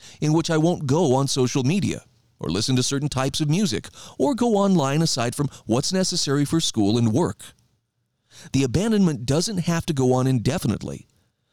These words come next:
but it weans my mind off the dopamine hits I so easily learn to crave.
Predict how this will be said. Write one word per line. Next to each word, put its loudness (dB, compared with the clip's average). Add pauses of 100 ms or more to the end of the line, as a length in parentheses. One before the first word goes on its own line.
(240)
but 0
it 0
weans 0
my 0
mind 0 (140)
off 0
the -2
dopamine 2
hits 0
I 0
so 0
easily 0
learn 2
to -2
crave. -4